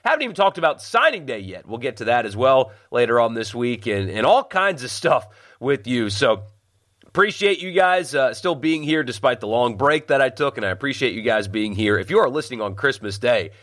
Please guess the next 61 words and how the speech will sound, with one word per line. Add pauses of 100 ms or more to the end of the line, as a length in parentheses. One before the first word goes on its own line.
(140)
thank
you
and
Merry
Christmas.
And
whenever
you're
listening
to
this,
I
appreciate
you.
Don't
forget
to
subscribe (380)
to
the
channel
if
you
haven't
already.
For
listening
on
the
website, (120)
uh,
pull
out
your
phone,
your
favorite
podcast
app,
subscribe, (240)
leave
a
rating
and
a
review.
As
I
said,
my
name
is
Michael
Borkey.
Follow
me
on
Twitter,
Facebook,
and
YouTube